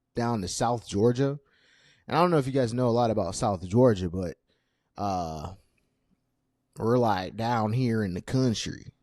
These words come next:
like, horses and cows and cotton fields and plantations,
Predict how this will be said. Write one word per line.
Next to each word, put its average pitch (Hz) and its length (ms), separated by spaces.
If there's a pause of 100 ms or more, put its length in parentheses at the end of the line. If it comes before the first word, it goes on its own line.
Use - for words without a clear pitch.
(320)
like, 80 460 (680)
horses 113 760
and 80 220
cows 110 840 (580)
and 73 1160
cotton 104 520
fields 113 680
and 82 340
plantations, 123 1300